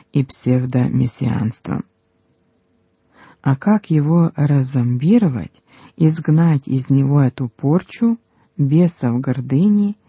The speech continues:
неизвестно. Богоносец,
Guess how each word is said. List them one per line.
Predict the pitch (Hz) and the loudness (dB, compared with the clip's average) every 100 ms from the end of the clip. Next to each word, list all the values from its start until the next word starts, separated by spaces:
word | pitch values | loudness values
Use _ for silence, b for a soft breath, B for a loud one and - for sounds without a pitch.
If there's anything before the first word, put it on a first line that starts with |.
| _ | _
неизвестно. | 170 175 175 139 123 135 - - - _ _ _ _ _ _ _ _ _ _ _ - | 0 2 0 -4 -8 -8 -8 -10 -10 _ _ _ _ _ _ _ _ _ _ _ 0
Богоносец, | 160 156 165 143 127 120 - - _ - | 2 4 2 2 0 -6 -12 -20 _ -20